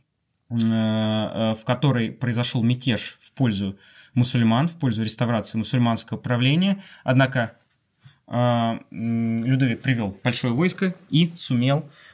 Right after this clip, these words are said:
э, этот мятеж подавить и Памплону вернуть. А, что касается дальнейших событий, то, а, они также связаны с Тартосой. А, там, соответственно, достаточно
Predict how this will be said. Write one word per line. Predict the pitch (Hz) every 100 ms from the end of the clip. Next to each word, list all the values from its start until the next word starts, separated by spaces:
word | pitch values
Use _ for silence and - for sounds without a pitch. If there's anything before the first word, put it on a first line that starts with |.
| -
э, | - 120 127 - - _ _ _ _ _ -
этот | 143 143 -
мятеж | 139 131 131 127 - - _ _
подавить | 127 123 110 101 - _
и | 135 143
Памплону | - 131 123 120 131 123 - -
вернуть. | 117 123 101 - - - -
А, | - 123 120
что | 202
касается | - - 190 -
дальнейших | 151 170 190 226 202 143
событий, | - 139 131 131 - 90 - - - -
то, | 160 165 156 131 -
а, | - 113
они | 156 185
также | 190 170 135
связаны | 135 160 151 135 117 117 -
с | -
Тартосой. | - 135 - 127 123 165 170 - - - -
А, | - 131 127 127 123 120 117
там, | 151 139
соответственно, | 135 135 131 127 120
достаточно | 120 127 123 123 110